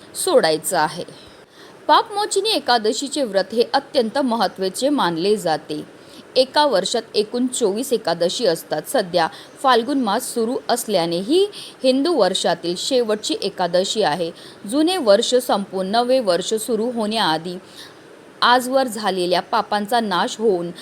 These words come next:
नवीन वर्षाकडे सकारात्मकतेची वाटचाल व्हावी, असे या एकादशीचे प्रयोजन आहे. या दिवशी व्रत करून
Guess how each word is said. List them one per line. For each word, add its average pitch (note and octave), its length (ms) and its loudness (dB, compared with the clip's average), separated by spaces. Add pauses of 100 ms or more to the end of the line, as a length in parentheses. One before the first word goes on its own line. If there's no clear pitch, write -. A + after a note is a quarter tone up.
(240)
नवीन B3+ 380 2
वर्षाकडे G3 640 0
सकारात्मकतेची B3+ 1300 -2
वाटचाल G3 520 2 (280)
व्हावी, F3+ 460 0 (400)
असे F#4+ 320 2
या F4+ 200 2
एकादशीचे G3+ 800 -2 (400)
प्रयोजन A3+ 540 6
आहे. E3 320 0 (760)
या D4 200 4 (100)
दिवशी B3 400 -2 (340)
व्रत - 400 4
करून G3 340 2